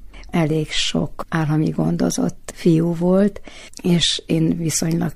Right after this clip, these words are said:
fiatal voltam, ugye, hát az iskolapadból kerültem ki,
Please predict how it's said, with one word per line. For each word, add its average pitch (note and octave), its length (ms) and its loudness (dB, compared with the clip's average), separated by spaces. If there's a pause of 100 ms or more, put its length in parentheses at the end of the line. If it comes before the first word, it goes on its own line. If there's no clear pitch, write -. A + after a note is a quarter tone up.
(140)
fiatal D#3 560 2
voltam, D#3 400 0
ugye, D#3 200 2
hát D3 180 -2
az D#3 100 2
iskolapadból F3+ 920 2
kerültem F3 600 2
ki, G#3 380 2